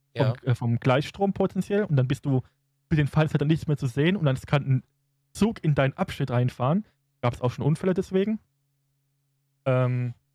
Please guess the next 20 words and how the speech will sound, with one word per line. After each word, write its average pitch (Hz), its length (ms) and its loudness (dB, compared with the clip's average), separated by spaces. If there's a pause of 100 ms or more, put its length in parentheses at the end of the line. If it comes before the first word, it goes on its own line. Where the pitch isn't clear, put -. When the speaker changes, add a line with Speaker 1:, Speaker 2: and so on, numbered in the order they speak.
(1080)
Speaker 1:
und 160 240 0
dieser 151 400 0
Fahrdienstleiter, 180 580 0
der 143 120 -4
gibt - 200 -10
dir 147 40 -8
dann 139 120 0
quasi 135 380 -2
einen, 120 460 0
ähm, 110 400 0 (200)
Befehl, 190 440 -2 (420)
den 123 180 2
füllst 139 340 0
du 135 60 -2
aus, 165 240 2
den 135 100 -4
füllt 139 200 -4
auch 120 160 -4
er 175 200 2
aus. 196 320 0